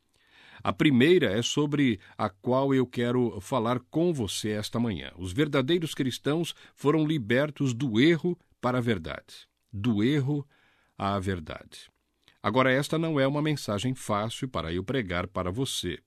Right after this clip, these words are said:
por uma série de razões. Um, eu tenho muito material na minha cabeça,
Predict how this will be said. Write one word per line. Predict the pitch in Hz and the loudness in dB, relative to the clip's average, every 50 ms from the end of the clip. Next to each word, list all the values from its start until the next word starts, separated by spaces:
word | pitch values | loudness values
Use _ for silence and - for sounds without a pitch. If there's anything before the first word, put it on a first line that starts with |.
| _ _ | _ _
por | - 180 208 | -8 -4 -2
uma | 247 208 147 | -2 -2 -2
série | - - - 143 143 147 | -2 -2 -2 0 0 0
de | 127 113 | 0 -2
razões. | 92 87 82 78 76 80 67 - - - - - - - _ _ _ _ - - - - - - - | -2 -2 -4 -6 -8 -10 -12 -12 -14 -16 -18 -18 -18 -20 _ _ _ _ -20 -20 -20 -20 -14 -2 2
Um, | 127 156 214 254 254 254 - - - - - - - _ | 4 4 4 4 2 -2 -8 -20 -20 -20 -20 -20 -8 _
eu | - 143 160 151 | -2 -2 0 0
tenho | - 165 165 165 156 | 0 2 2 4 4
muito | 127 117 127 160 220 240 233 196 | 4 4 4 4 2 2 2 0
material | 165 143 - 156 131 113 95 104 131 | -2 -2 -2 -2 0 0 0 0 0
na | 131 123 | 0 0
minha | 117 127 127 | 0 0 0
cabeça, | - 151 123 98 85 73 - - - | -2 -4 -4 -4 -4 -6 -6 -10 -14